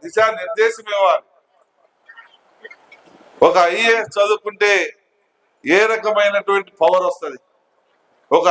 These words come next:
ఐపీఎస్ చదువుకుంటే ఏ రకమైనటువంటి పవర్ వస్తది, ఒక ఐఆర్ఎస్ చదివితే ఏమొస్తది, ఒక ఐఎఫ్ఎస్ చదివితే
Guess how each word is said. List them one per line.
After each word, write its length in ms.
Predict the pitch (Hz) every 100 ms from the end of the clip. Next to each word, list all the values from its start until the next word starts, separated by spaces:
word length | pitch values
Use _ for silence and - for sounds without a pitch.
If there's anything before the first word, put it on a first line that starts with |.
| 165
ఐపీఎస్ 440 | 208 - 240 226 214
చదువుకుంటే 540 | 208 208 202 202 202 190 170 - _ _ _ _
ఏ 120 | 127 180 208
రకమైనటువంటి 720 | 214 202 196 196 190 190 190 165
పవర్ 220 | 170 170
వస్తది, 320 | 170 - 135 - _ _ _ _ _ _ - -
ఒక 80 | 180 170 190
ఐఆర్ఎస్ 420 | 226 226 226 226
చదివితే 300 | - 202 202 190
ఏమొస్తది, 460 | 190 185 - 156 127 _ _ _ _ _ _ _ 147
ఒక 80 | 175 165
ఐఎఫ్ఎస్ 440 | 202 226 220 226 -
చదివితే 300 | 208 208